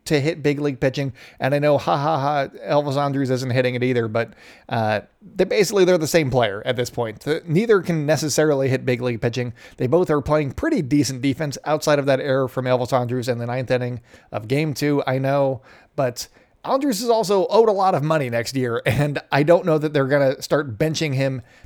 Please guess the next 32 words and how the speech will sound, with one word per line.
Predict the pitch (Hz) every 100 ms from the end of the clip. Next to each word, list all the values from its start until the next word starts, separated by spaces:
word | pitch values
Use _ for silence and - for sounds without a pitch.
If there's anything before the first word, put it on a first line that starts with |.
| -
because | 139 135 127
he | 135
hasn't | 143 131
played | - 147 135
well | 135 135 123
for | - 143 127
two | - 147
and | 139
a | 120
half | 120 110
weeks | 120 127 - - -
at | 120 117
the |
beginning | 113 117 143 131
of | 117
April | 123 117 123 117 - - - _
when | 127 135
they | 131
still | - 143
have | 131 120 113 _ _
a | 123
lot | 131 123 135
of | 127
money | 131 123 123
owed | 127 127 120
to | 127
him | 123 123 139
over | 127
the | 123
next | 120 113 -
year. | 117 117 101
So, | - 131 113